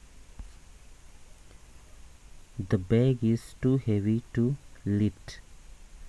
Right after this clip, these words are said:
आंसर है, "The bag is so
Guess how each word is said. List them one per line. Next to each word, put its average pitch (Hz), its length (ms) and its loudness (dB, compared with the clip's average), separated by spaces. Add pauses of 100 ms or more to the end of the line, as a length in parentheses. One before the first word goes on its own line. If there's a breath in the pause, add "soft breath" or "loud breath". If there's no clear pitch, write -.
(360)
आंसर 101 420 2
है, 107 300 2 (1120 loud breath)
"The 95 240 0 (160)
bag 120 200 6 (140)
is 107 160 2 (260)
so 123 160 4